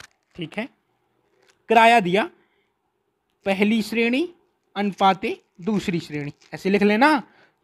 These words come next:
चार अनुपाते एक। ठीक, अब क्या दिया और क्या दिया और दिया है, और यात्रियों का अनुपात, यात्री कितने जा रहे हैं, पहली श्रेणी में तो एक अनुपात में और दूसरी श्रेणी में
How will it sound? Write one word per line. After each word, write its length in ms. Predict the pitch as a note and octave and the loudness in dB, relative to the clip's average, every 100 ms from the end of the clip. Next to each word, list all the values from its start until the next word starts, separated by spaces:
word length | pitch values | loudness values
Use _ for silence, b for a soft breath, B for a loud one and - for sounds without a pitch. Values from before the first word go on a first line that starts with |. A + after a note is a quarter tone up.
| _ | _
चार 500 | - A3+ A#3 B3+ C4+ - | 0 2 4 2 0 -4
अनुपाते 720 | G#3+ G#3+ - G3 F3+ - G3+ A#3+ _ _ | -4 -4 0 2 2 2 0 0 _ _
एक। 240 | F#3+ D3+ - - _ _ _ - | -2 -2 -8 -20 _ _ _ 2
ठीक, 280 | D4+ D#4 - b b b _ - | 2 0 -10 b b b _ 0
अब 120 | C4+ | 0
क्या 220 | - C4 | 2 2
दिया 260 | B3 A#3+ A#3 | 4 4 4
और 300 | - A3 A3+ | 4 2 4
क्या 180 | A3 G#3 | 2 2
दिया 240 | G3 G3+ | 2 0
और 300 | - F#3 F#3+ | 2 2 2
दिया 240 | D#3 D#3+ | 2 2
है, 240 | D#3 G3+ B3+ B B _ | 4 4 2 B B _
और 200 | A#3+ C#4 | 4 4
यात्रियों 800 | A3 G3 G#3 G#3+ - B3+ C4+ C#4+ | 6 6 6 4 0 4 6 4
का 180 | - B3+ | 4 0
अनुपात, 640 | - G#3 G3 - E3 - - - | 2 0 -2 2 0 0 -12 -8
यात्री 580 | D#3 A3+ B3 - C#4+ D4+ | 2 4 4 0 4 4
कितने 720 | - - - - D4 D4+ - | 2 -6 -6 -2 4 6 6
जा 200 | G3+ A3 | 6 6
रहे 180 | G#3+ G#3 | 6 4
हैं, 180 | E3+ D#3+ - F#3 | 2 -2 -4 -6
पहली 280 | G#3 A#3 A#3 | 0 0 0
श्रेणी 340 | G#3+ G#3+ A3 | 2 2 2
में 100 | G#3+ | 0
तो 160 | G#3 D#3 - | 0 -6 -4
एक 180 | F#3 G#3+ | -2 0
अनुपात 420 | A3 G#3 G#3+ - | -2 0 -2 -2
में 100 | G3 B B B - | -8 B B B -4
और 80 | D#3 | -2
दूसरी 460 | C3+ G#3 - A#3 | 2 2 4 2
श्रेणी 340 | - A#3 A#3+ B3+ | 4 2 2 2
में 140 | F4 | 0